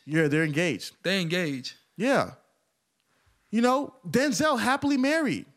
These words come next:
Speaker 2: Yeah, I mean, that's
Speaker 1: These
Speaker 2: the thing, man. They're not, they're, they're not, you like, they're not thinking about tomorrow. They're thinking about today,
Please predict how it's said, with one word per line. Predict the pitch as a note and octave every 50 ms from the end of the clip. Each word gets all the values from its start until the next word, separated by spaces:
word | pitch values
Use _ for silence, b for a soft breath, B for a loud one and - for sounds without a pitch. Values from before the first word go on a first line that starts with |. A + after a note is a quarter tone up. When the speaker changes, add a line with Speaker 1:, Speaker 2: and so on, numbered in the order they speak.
| _ _ _ _ _ _ _ _ _ _ _ _ _ _ _ _ _ _ _ _ _ _ _ _ _ - - -
Speaker 2:
Yeah, | D#3+ D#3+ E3+ E3 D3 -
I | E3 F3+
mean, | G3 F#3+ F3+
that's | F#3+ B3+
Speaker 1:
These | D#4+ D#4 -
Speaker 2:
the | - F#3+
thing, | F#3+ F#3+ F3+ E3
man. | D#3 D#3
They're | D3+ E3 F3
not, | F3+ F#3+ F#3+ F3 C#3 A2+ A#2+
they're, | E3 F#3 F#3 D#3
they're | B2+ D#3 E3 F#3 F3+
not, | F3 F3 F#3 F#3+ F#3+ F#3 - - _ _
you | - D#3+ E3+
like, | E3+ F3+ F3 F3+ D#3+ C3+
they're | D#3 E3+ F#3
not | F#3+ G3 G3+ G3 -
thinking | G3 G#3 G3+ G#3 F3+
about | D#3+ D#3+ E3 E3 D#3+ D3+ -
tomorrow. | - D3+ D#3 E3+ F3 D#3+ C3+ C#3+ - _ -
They're | - D3 D3+
thinking | D3 D#3+ E3+ E3+ E3
about | D#3 D3+ D#3 D3+ D3 C#3+ -
today, | D#3 C#3 D3 D3 D3+ D3+ D3+ D3+ D#3+